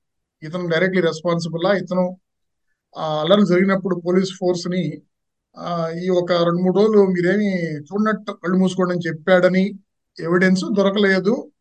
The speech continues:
కాబట్టి ఆ రకంగా క్లీన్ చిట్ ఇచ్చినట్టే. కానీ అసలు అప్పుడు అల్లర్లు జరగటంలో మోదీ గాని, మోడీ మినిస్టర్స్ కానీ, ఆ పార్టీ వాళ్ళు కానీ, కనైవన్స్ గురించి, ఆ,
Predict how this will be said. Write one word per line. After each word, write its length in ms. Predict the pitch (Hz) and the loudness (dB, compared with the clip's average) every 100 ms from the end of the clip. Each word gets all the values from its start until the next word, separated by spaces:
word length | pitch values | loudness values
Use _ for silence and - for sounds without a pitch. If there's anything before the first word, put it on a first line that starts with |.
| _ _ | _ _
కాబట్టి 600 | 175 180 202 202 285 302 - _ _ _ _ - - - | -2 0 0 -2 -6 -10 -16 _ _ _ _ -18 -16 -10
ఆ 200 | 165 196 | -2 0
రకంగా 560 | 226 233 240 240 220 202 190 202 - | 0 0 0 2 2 0 -2 -6 -8
క్లీన్ 220 | 190 202 | 0 0
చిట్ 140 | 196 185 | 0 -4
ఇచ్చినట్టే. 640 | 175 190 180 180 175 170 | -4 -4 -2 -4 -2 -2
కానీ 380 | 160 147 180 339 - _ _ _ _ _ _ _ - | -2 -4 -4 -6 -10 _ _ _ _ _ _ _ -12
అసలు 320 | 127 180 196 | -6 -2 0
అప్పుడు 340 | 160 151 196 | 0 -2 -2
అల్లర్లు 280 | 170 147 196 | 0 2 2
జరగటంలో 760 | 185 156 180 196 190 185 190 190 _ _ _ _ _ _ _ _ _ _ _ _ | 2 2 0 2 2 4 2 0 _ _ _ _ _ _ _ _ _ _ _ _
మోదీ 500 | 151 147 165 170 190 | -10 -6 -4 -2 0
గాని, 380 | 170 139 127 196 - _ - | 0 -4 -4 -8 -10 _ -14
మోడీ 560 | 139 147 160 156 139 | -8 -6 -6 -4 -6
మినిస్టర్స్ 560 | 131 135 180 180 175 - | -8 -6 -4 -4 -4 -6
కానీ, 300 | 123 107 117 | -10 -14 -12
ఆ 120 | 127 | -14
పార్టీ 400 | 120 131 143 190 | -10 -8 -8 -4
వాళ్ళు 260 | 175 156 147 | -2 -2 -2
కానీ, 200 | 135 151 | -6 -8
కనైవన్స్ 600 | 135 143 160 160 156 160 | -8 -4 -4 -4 -6 -8
గురించి, 480 | 147 139 139 165 175 _ _ _ _ _ _ _ _ _ _ _ _ _ - | -10 -10 -12 -12 -14 _ _ _ _ _ _ _ _ _ _ _ _ _ -12
ఆ, 280 | 143 143 - | -10 -10 -12